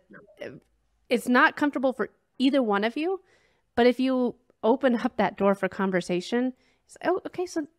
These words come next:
Speaker 2: they actually hate doing the podcast now. That's fine. They wanna do more graphics. Okay, let's see how their graphics are. If we can transition them into a different position in the company,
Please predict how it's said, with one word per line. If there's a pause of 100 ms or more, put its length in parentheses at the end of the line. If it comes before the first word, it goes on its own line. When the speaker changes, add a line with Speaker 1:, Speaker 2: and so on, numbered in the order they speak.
(160)
Speaker 2:
they
actually
hate
doing
the
podcast
now.
That's
fine.
They
wanna
do
more
graphics. (220)
Okay, (520)
let's
see
how
their
graphics
are. (560)
If
we
can
transition
them
into
a
different
position
in
the
company,